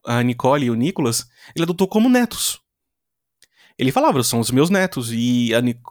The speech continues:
a Nicole, que era, que é maiorzinha, chamava meu pai de vô. E agora que, que eu tô pra casar e tenho um enteado que eu amo como filho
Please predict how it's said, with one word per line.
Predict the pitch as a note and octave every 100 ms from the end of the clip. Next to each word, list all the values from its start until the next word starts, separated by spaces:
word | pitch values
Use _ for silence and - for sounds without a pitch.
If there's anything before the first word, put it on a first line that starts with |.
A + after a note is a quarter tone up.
| -
a | A#2
Nicole, | B2 A#2 A2 C#3+ B2+
que | G#2+
era, | A#2 G2+ G2+
que | A#2+
é |
maiorzinha, | A2+ A2 A2+ C#3 F3+
chamava | - C#4 A3 E3 G3+
meu | A3+
pai | A#3 D#3+ C#3
de | D#3+
vô. | G#3+ A3+ E3+ - _ _ _ _ _ _ _ _ _ _ _ _ _ _ _ _ _ _ _ _ _ _ _ _ -
E | D3+ C#3+ C#3 C#3 C#3 C3 B2+
agora | - C3+ B2+ F3+ E3
que, | B2 - B2+ B2 A#2 A#2 A2+ - - -
que | C#3
eu |
tô | B2
pra | B2+
casar | - A#2+ A#2 C3 C#3 B2+
e |
tenho | A#2+ A#2+
um |
enteado | A#2+ - B2 A#2+ B2
que | -
eu | A#2 A#2
amo | B2
como | A#2+ A#2 A#2
filho | - D3 F#3 A#2+ G#2+